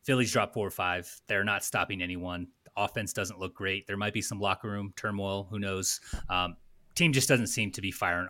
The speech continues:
on all cylinders. Other losses for us on the week were the Bucks, Seahawks, Vikings, Falcons, and Raiders.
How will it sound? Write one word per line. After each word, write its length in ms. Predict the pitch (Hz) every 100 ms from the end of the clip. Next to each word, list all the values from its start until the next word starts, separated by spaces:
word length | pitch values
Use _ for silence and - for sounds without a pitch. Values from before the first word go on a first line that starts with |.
| -
on 80 |
all 140 | 87 85
cylinders. 640 | - 92 82 80 82 - - - - - -
Other 200 | 156 165
losses 360 | 139 147 165
for 160 | - 156
us 140 | 151
on 80 | 156
the 60 | 120
week 180 | 131 135
were 80 |
the 60 | 98
Bucks, 340 | 92 143 -
Seahawks, 400 | - 135 120 113 107
Vikings, 380 | 110 - 110
Falcons, 400 | - 107 101 110
and 140 | 92 90
Raiders. 460 | 113 113 110 -